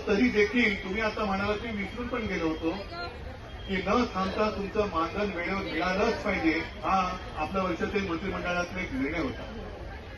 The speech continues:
आणि जर सरकार गेलं नसतं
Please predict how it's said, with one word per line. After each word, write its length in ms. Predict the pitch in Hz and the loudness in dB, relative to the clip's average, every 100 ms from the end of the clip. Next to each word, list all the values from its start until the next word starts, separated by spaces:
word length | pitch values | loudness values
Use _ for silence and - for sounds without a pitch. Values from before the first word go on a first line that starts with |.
| - - - - - - | -12 -12 -12 -12 -10 -4
आणि 80 | 185 | -4
जर 340 | 175 208 254 - - - - - - - - | 4 8 8 6 -2 -8 -8 -8 -10 -10 -4
सरकार 280 | 196 202 240 | 0 4 4
गेलं 360 | 208 165 262 277 | 6 8 8 8
नसतं 440 | 247 - 180 185 | 6 4 2 2